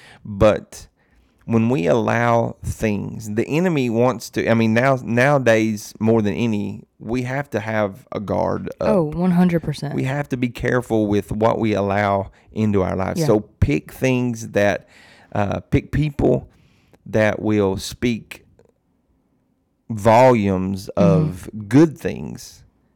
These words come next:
Speaker 2: Right.
Speaker 1: into your life.
Speaker 2: Right.
Speaker 1: So, uh, now, now I'm gonna, I'll, I'll give you some examples of who I follow, and, uh, now I don't, these are not my idols.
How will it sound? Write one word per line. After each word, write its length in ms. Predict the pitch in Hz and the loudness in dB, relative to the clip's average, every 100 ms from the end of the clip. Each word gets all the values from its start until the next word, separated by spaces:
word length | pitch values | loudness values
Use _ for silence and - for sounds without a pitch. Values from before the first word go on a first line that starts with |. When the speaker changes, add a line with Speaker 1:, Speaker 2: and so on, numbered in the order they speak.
| - | -4
Speaker 2:
Right. 260 | 175 196 - | 0 0 -2
Speaker 1:
into 240 | 104 95 87 | -4 -2 -4
your 140 | 90 | -6
life. 240 | - - - | -6 -8 -2
Speaker 2:
Right. 240 | 202 247 - _ _ _ _ | 0 -2 -6 _ _ _ _
Speaker 1:
So, 460 | - 101 95 90 - - _ _ _ _ _ - - | 0 2 2 0 -6 -18 _ _ _ _ _ -20 -8
uh, 300 | 101 98 92 92 104 - | -2 0 0 -4 -12 -6
now, 380 | 104 92 82 95 | -4 -2 -4 -4
now 220 | 110 107 | 0 0
I'm 220 | - 110 117 | 2 0 0
gonna, 260 | 117 110 - | 0 0 0
I'll, 200 | 110 110 | 0 0
I'll 120 | - 117 | 2 -2
give 200 | 123 135 | 0 -2
you 80 | |
some 200 | 117 120 | -2 -2
examples 540 | 113 101 107 104 107 95 | -2 0 -2 -2 -4 -4
of 220 | 92 92 | -4 -2
who 180 | 104 107 | 0 0
I 120 | 101 | 0
follow, 520 | 101 104 95 92 90 90 - - _ _ _ _ | -2 -2 0 0 -2 -4 -14 -20 _ _ _ _
and, 500 | - 101 101 95 95 | -6 0 0 0 0
uh, 280 | 95 90 90 - _ _ _ _ _ _ _ - | 0 0 -4 -10 _ _ _ _ _ _ _ -2
now 200 | 104 82 | 0 2
I 80 | 107 | 2
don't, 380 | 113 110 82 - - | 4 2 0 -10 -16
these 360 | 101 110 110 113 | -4 0 2 2
are 80 | |
not 240 | 107 104 107 | 2 2 2
my 260 | 104 104 101 | 0 -2 -4
idols. 600 | - 101 95 95 110 - | -4 -2 0 -2 -4 -4